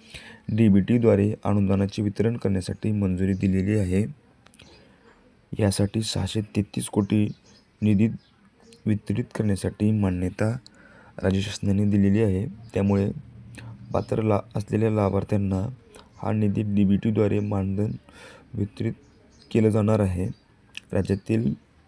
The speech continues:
डिसेंबर दोन हजार चोवीसपासून विशेष सहाय्य योजनेतील लाभार्थ्यांना डीबीटीद्वारे मानधनाचे वितरण केले जात आहे. पात्र असलेल्या लाभार्थ्यांना ऑगस्ट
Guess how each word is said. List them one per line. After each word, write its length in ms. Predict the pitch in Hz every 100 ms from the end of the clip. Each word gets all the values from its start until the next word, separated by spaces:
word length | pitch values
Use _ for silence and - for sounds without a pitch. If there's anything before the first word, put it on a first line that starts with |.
| - - _ - - - -
डिसेंबर 520 | 98 98 - 107 107 120
दोन 320 | - - 113
हजार 160 | 110 113
चोवीसपासून 680 | - 110 - 123 123 117
विशेष 480 | 107 101 139 - -
सहाय्य 420 | 104 104 110 107
योजनेतील 760 | 104 101 107 107 104 107 135 - - - - - - -
लाभार्थ्यांना 600 | 104 101 120 - 110 107 110
डीबीटीद्वारे 680 | 117 107 113 127 120 113
मानधनाचे 640 | 113 107 98 101 101 107 120
वितरण 340 | 110 110 110 120
केले 240 | 113 107 147 - - - - - - _ _ - 90
जात 200 | 101 104 110
आहे. 280 | 95 92 - - - _ _ - - _ _
पात्र 320 | 110 104 127 123
असलेल्या 520 | 113 117 113 110 110
लाभार्थ्यांना 600 | 107 104 110 113 107 104 107 -
ऑगस्ट 420 | 107 107 113 -